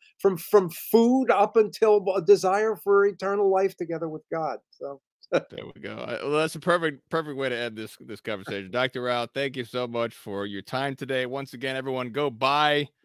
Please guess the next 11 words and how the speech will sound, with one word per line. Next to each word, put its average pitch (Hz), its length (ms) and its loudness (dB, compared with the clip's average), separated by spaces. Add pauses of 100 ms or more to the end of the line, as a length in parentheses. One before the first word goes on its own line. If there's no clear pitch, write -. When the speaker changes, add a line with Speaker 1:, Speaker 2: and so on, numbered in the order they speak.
(360)
Speaker 2:
uh, 113 480 -2 (180)
Doctor 160 300 0
John 156 280 -2
C. 139 200 -6
Rao's 131 300 0
books. 165 540 2 (140)
You 131 160 -8
will 127 120 -2
not 160 380 4
be 165 100 0
disappointed. 156 760 0